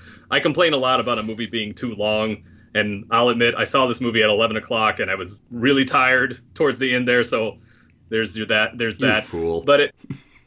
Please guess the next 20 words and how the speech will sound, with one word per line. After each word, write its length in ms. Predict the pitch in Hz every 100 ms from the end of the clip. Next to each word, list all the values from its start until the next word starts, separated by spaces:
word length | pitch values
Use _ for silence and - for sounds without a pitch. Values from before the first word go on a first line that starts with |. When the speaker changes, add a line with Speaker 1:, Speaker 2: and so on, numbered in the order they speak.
| _ 156
Speaker 1:
at 160 | 151
no 260 | 156 175 226
point 540 | 226 185 175 127 127
did 140 | 117 123
I, 440 | 123 120 117 113 _
like, 140 | 123
it 140 | 120 123
didn't 220 | 185 269
drag 460 | 104 117 104 82 78
for 120 | 113
me, 180 | 98 - _ _
but 100 | 131
there 80 | 139
was 100 | 127
definitely 300 | 160 170 151
moments 280 | 135 127 123
where 120 | 123
I 40 |
got 220 | 117 113 110
impatient. 800 | 98 - - - - - -